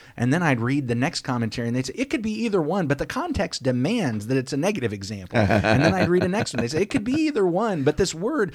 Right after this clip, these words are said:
when we look at how all it's used, it's almost always a positive example." And then I'd read the next guy and he would say, "You know, we look at this word and how often it's used, it's almost always a negative example." So the reality is, uh, we're, we're, we don't know. We, we can't say.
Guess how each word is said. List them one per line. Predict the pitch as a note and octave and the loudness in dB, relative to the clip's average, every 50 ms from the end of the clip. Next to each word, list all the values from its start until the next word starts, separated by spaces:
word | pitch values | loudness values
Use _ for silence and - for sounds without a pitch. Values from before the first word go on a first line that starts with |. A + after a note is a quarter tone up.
| - - - - | -10 -18 -4 0
when | F3 A3+ | 2 4
we | C4 C4+ | 4 4
look | C4 D4 D4 - | 4 2 0 -2
at | D#4 | -2
how | A3 A#3+ B3+ B3+ | -2 -2 -2 0
all | C4 C4 A#3+ | 0 0 0
it's | A#3 A#3+ - - | -2 -4 -6 -6
used, | G#3 B3 C4+ C4 G#3+ D3 A#2+ - - - - - - - | -6 -4 -2 0 0 -2 -2 -4 -8 -16 -20 -10 -2 0
it's | F3+ E3+ - | 0 0 0
almost | - G3+ A#3+ B3 A#3 A3 - - | -2 -4 -2 -2 -2 -2 -4 -6
always | - F#3 B3 C4 A#3+ F3+ D#3 C#3 C3 C3 B2+ | -4 -2 0 0 2 2 2 2 2 0 0
a | B2 | -2
positive | - - - D#3 F3 D#3 C3 C3+ B2 | -4 -2 0 0 0 0 -2 -2 -4
example." | B2+ A#2+ G#2 A2 A#2+ A2+ G#2+ G2 G2 F#2 | -4 -4 -4 -4 -4 -4 -4 -6 -6 -6
And | F#2+ A#2 | -4 -2
then | C3 C#3+ | -2 -2
I'd | C#3 C#3 C3 | -2 -2 -2
read | C#3+ D3+ C#3+ | -2 -2 -2
the | C3 B2 | -2 -4
next | B2 C#3+ F3 D3+ - | -4 -4 -4 -4 -6
guy | - - F#2 G#2 C#3+ | -6 -6 -6 -6 -6
and | A3+ D#3+ A#2+ | -4 -4 -4
he | A2+ C#3+ | -4 -2
would | D#3 C#3+ C3+ | -2 -2 -4
say, | - - C3 B2 | -4 -4 -4 -4
"You | A#2+ B2+ F3 A3 | -4 -4 -4 -4
know, | A3+ A#3 A3+ | -2 -2 -2
we | A3 A#3 | -2 -4
look | A3+ B3 A#3 | -4 -6 -6
at | C4 - | -8 -8
this | - A3 - | -8 -8 -6
word | E3+ F#3+ G#3 G#3+ G3 | -4 -2 -2 -2 -2
and | F#3 | -2
how | E3+ F#3+ F#3+ | -2 -2 0
often | F#3 F#3 F#3+ - F#3+ | 0 0 -2 -2 -6
it's | F#3 F3 - | -8 -8 -8
used, | G3 G#3 G3 B3 | -8 -6 -6 -4
it's | B3+ B3 | -4 -2
almost | B3+ C4 C4 C4+ C4+ - | -2 -2 -2 -2 -2 0
always | C#4+ C#4+ D#4+ D#4 D4+ D4 | 0 0 0 -2 -4 -6
a | D4+ D4 | -6 -4
negative | D4+ D#4 D4+ C#4+ C4 - | -4 -4 -2 -2 -4 -6
example." | F3+ E3 D#3+ E3+ D3+ B2+ - - - - - - - - _ _ | -6 -6 -6 -6 -4 -4 -6 -8 -10 -12 -20 -20 -20 -20 _ _
So | - - C#4+ | -6 -2 0
the | D4 | 0
reality | C#4+ D4+ D#4 C#4 D4 F4 F#4 E4 F#3+ | 2 2 0 0 -2 -2 -2 -2 -2
is, | C#3 B2 A2+ A2 D3+ G#3 - - - - - - - _ - | -2 0 0 0 -2 -4 -6 -10 -14 -18 -20 -20 -20 _ -8
uh, | - C#3+ - - | -8 -8 -4 -2
we're, | D3+ E3+ | -4 -4
we're, | - - E3+ A3 A3+ - _ _ _ - - - | -2 -2 -2 -2 -2 -4 _ _ _ -20 -6 0
we | C3 D3 | 2 4
don't | D#3+ F#3 G#3 G#3 | 4 4 4 4
know. | G#3+ B3+ D4+ E4+ C4+ A#2 | 2 2 2 0 0 0
We, | A2 A2+ C#3 D3+ C#3+ | 0 2 2 2 2
we | C3+ C#3+ D3+ | 0 -2 -4
can't | C#3+ - F3 D3 - | -4 -6 -6 -6 -6
say. | - G3+ G#3+ A#3 D#3 G#2 | -4 -4 -2 -2 -2 -4